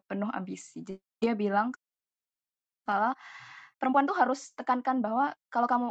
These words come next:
kalau kamu perempuan dan kamu seorang owner atau C E O, kamu harus, em, berpikir kalau kamu bukan perempuan, katanya gitu.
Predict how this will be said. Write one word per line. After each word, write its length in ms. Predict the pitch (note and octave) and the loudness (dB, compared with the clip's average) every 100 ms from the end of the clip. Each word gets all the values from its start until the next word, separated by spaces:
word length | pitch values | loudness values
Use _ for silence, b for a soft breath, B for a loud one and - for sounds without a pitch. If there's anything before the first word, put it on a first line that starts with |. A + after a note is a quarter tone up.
| - | 4
kalau 180 | B3+ B3 | 6 6
kamu 160 | B3 A#3+ A#3+ | 6 2 2
perempuan 320 | A#3+ B3 B3+ | 2 4 2
dan 80 | G#3+ | 2
kamu 140 | G#3+ G#3+ | -2 -2
seorang 300 | - A3 G#3 - | -2 -4 2 4
owner 280 | E4 D4+ A#3 | 4 4 0
atau 160 | A#3+ | -4
C 200 | A#3+ C#4 | -6 -6
E 40 | D4 | -2
O, 180 | A#3 A#3 - _ _ _ _ _ - | -2 -2 -6 _ _ _ _ _ 2
kamu 200 | D4 E4+ C4+ | 4 6 6
harus, 360 | B3+ D#4+ - - b b b b _ | 4 0 -6 -20 b b b b _
em, 480 | A3+ A3+ A3+ A3+ A#3+ | -2 2 4 4 4
berpikir 440 | A3+ A3+ A#3 D4 D4+ | 2 0 2 2 4
kalau 240 | B3 A#3 A3+ | 4 4 4
kamu 240 | B3 C4+ G#3+ | 4 4 2
bukan 240 | A3 A3 | -2 -2
perempuan, 560 | G#3+ G#3+ G#3+ G#3 G3 - _ - | -2 -4 -6 -8 -8 -10 _ -12
katanya 260 | F#3+ G#3+ F#3+ G3+ | -4 -2 -2 -8
gitu. 200 | - | -12